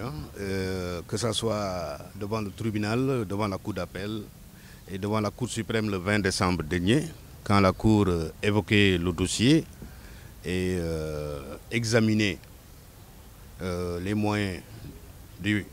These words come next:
des pourvois qui ont été formés, j'avais toujours dit que ces moyens-là ne pouvaient pas prospérer. Et cela, nous, nous l'avons démontré d'abord par mémoire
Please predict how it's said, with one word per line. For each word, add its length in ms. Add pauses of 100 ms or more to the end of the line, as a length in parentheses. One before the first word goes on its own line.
des 120
pourvois 400
qui 100
ont 80
été 160
formés, 400
j'avais 240
toujours 320
dit 80
que 100
ces 140
moyens-là 420
ne 120
pouvaient 200
pas 140
prospérer. 460 (840)
Et 60
cela, 260
nous, 160
nous 120
l'avons 260
démontré 480
d'abord 240
par 160
mémoire 380